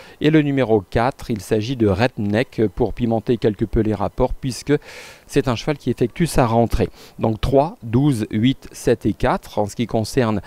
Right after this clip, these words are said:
euh, mes, euh, cinq, euh, préférés du quintet de ce mardi à Compiègne, et on se quitte évidemment comme d'habitude sur un conseil de jeu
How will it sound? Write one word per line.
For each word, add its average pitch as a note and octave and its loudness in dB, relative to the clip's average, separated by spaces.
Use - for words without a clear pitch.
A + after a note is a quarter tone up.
euh, G2 4
mes, A2+ 4
euh, F#2 2
cinq, B2+ -4
euh, G2 2
préférés A#2+ 0
du G2+ -4
quintet A2+ -2
de G#2 0
ce - -6
mardi G#2 -4
à F#2+ -2
Compiègne, A2+ -2
et G#2+ 0
on G2 -2
se - -4
quitte G#2+ -2
évidemment G#2 2
comme G2+ 0
d'habitude G2+ -2
sur - -4
un F#2+ -4
conseil G2 -2
de F2+ 2
jeu G2+ 4